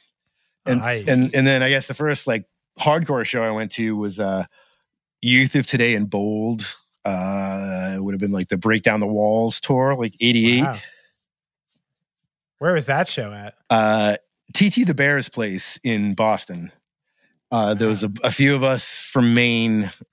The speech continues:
Speaker 1: and, like, Boston was, like, three hours from where we grew up. Providence was four. So, like, we would go to Boston and Providence for shows sometimes. Uh, on this particular one, none of us had actual permission to go to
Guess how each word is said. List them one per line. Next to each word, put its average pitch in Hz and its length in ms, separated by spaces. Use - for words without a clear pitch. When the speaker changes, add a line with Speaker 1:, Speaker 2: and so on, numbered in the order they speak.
Speaker 1:
and, 107 220
like, 107 220
Boston 143 360
was, 120 120
like, 104 180
three 135 320
hours 95 380
from 95 140
where 90 120
we 92 80
grew 85 200
up. - 180
Providence 104 460
was 98 100
four. 78 500
So, 104 160
like, 95 220
we 117 120
would 104 140
go 104 120
to 98 80
Boston 95 400
and 92 80
Providence 95 480
for - 200
shows 117 360
sometimes. 123 560
Uh, 107 180
on 113 140
this 147 160
particular 120 420
one, 113 340
none 117 220
of 113 80
us 110 180
had 104 460
actual 107 400
permission 127 680
to 135 100
go 127 340
to 131 340